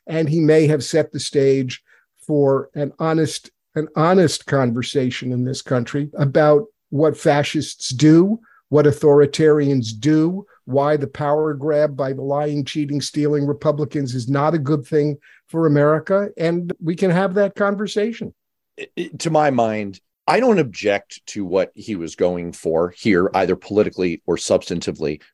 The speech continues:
Speaker 2: because the charge is true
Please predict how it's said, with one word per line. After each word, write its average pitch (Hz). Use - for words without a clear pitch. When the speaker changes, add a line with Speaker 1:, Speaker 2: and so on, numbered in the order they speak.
Speaker 2:
because 107
the 131
charge 165
is -
true 90